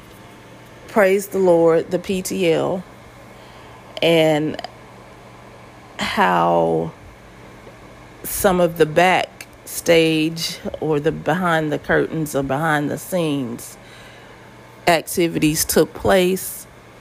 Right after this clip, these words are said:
as far as money being used not only for the ministry and the activities of the ministry, but for politics and other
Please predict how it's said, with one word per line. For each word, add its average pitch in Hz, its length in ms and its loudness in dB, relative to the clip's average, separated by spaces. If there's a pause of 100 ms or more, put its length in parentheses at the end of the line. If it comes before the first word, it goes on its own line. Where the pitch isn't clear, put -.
(240)
as 180 240 -2
far 180 340 2
as 165 840 -2 (100)
money 165 440 -2
being 160 420 -2
used 160 480 -4
not 151 260 -2
only 147 520 -6 (580)
for 156 800 2 (1800)
the 175 200 2
ministry 165 840 0 (1400)
and 175 180 4
the 151 80 2
activities 151 760 0
of 147 160 -2
the 151 60 -4
ministry, 143 640 -2
but 135 380 0
for 143 300 -6
politics 143 1040 -4
and 143 240 -6 (720)
other 143 460 0